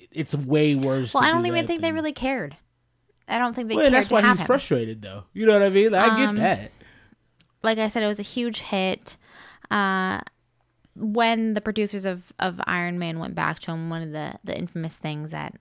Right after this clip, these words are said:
Speaker 2: was said, um, was they informed him of the role being cut down and the salary would need to be reduced as well. Howard told his agent,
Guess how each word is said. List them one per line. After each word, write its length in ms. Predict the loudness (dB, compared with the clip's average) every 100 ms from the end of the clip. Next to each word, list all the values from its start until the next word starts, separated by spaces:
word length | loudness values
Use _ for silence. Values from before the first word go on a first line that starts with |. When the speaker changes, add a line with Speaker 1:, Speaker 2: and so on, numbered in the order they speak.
| -12
Speaker 2:
was 160 | -8
said, 600 | -6 -6 -4 -4 -6 -10 -16 -20 -20 -16 -6
um, 560 | -2 -2 -2 -2 -4 -8 -14 -18 -18 -8
was 320 | 0 0 2
they 120 | 0 0
informed 480 | 2 2 4 2
him 320 | 0 -2 -2 -4
of 120 | -4
the 100 | -2
role 160 | 0 0
being 220 | -2 -2
cut 260 | -2 -4
down 340 | 0 2 2 0
and 120 | 0
the 100 | -4
salary 440 | 0 0 2 0
would 200 | -2 -4
need 220 | -4 -4 -4
to 60 |
be 100 | -4
reduced 480 | -4 -4 -4 -4 -6
as 140 | -6 0
well. 420 | 2 4 2 -2 -10 -20 -8
Howard 480 | 2 2 4 0 -4
told 240 | -6 -4 -4
his 180 | -6 -4
agent, 420 | -4 -2 -4 -6